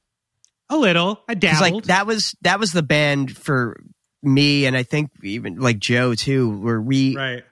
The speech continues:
Speaker 2: we just, like, we were instantly proud to be from New Jersey once we heard that
Speaker 1: Mm.
Speaker 2: band.
Speaker 1: Right,
Speaker 2: And
Speaker 1: right,
Speaker 2: just,
Speaker 1: right.
Speaker 2: and they were another band that, like, they were talking about, sometimes they were talking about serious subjects, but then they'd,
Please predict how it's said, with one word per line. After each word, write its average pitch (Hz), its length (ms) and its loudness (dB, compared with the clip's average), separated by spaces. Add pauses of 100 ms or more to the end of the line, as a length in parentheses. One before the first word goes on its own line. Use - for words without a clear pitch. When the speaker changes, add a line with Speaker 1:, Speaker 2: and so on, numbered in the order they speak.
(460)
Speaker 2:
we 160 180 4
just, 180 260 -4
like, 160 240 2
we 170 100 4
were 175 80 4
instantly 165 540 0
proud 139 400 0
to 131 80 -2
be 131 140 0
from 127 160 -2
New 123 120 2
Jersey 113 400 0
once 107 260 -2
we 113 140 0
heard 104 560 -2
that 127 380 -2
Speaker 1:
Mm. 117 80 -6
Speaker 2:
band. 107 480 -6 (420)
Speaker 1:
Right, 123 420 -2
Speaker 2:
And 113 40 -10 (120)
Speaker 1:
right, 123 60 0
Speaker 2:
just, 127 220 0
Speaker 1:
right. 123 80 -4
Speaker 2:
and 139 180 4
they 151 140 2
were 156 120 0
another 156 360 0
band 117 320 -2
that, 98 100 -4
like, 113 340 -4 (220)
they 143 140 0
were 135 100 0
talking 143 500 0
about, 143 300 -2 (960)
sometimes 147 500 0
they 156 80 -2
were 151 80 0
talking 147 220 0
about 147 180 -2
serious 151 380 0
subjects, 147 480 -2
but 135 160 -6
then 131 160 0
they'd, 127 220 0